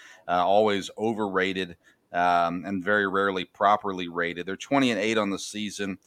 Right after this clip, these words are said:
Uh, the other three seeds, Texas is nineteen and seven, so right there in the same area.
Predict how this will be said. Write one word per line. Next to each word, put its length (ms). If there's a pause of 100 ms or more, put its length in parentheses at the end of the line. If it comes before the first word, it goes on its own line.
(280)
Uh, 360
the 160
other 140
three 280
seeds, 500
Texas 480
is 140
nineteen 480
and 140
seven, 420
so 140
right 240
there 120
in 60
the 80
same 300
area. 480